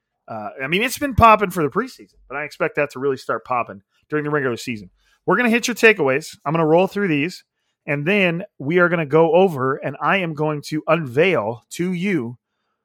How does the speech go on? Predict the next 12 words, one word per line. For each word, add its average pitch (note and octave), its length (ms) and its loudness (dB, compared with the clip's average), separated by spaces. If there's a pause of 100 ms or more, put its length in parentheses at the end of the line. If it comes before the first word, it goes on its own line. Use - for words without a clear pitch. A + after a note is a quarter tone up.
(180)
my C#3 180 0
official C#3 840 -2
fifty-three-man D#3+ 800 -2
roster D3 440 0
projection. D3+ 560 -6 (2000)
I'm D#3 180 0
sure E3+ 360 2
it E3 200 -2
will E3 120 0
be D3 140 -4
different C#3+ 560 -4
than C3 140 -8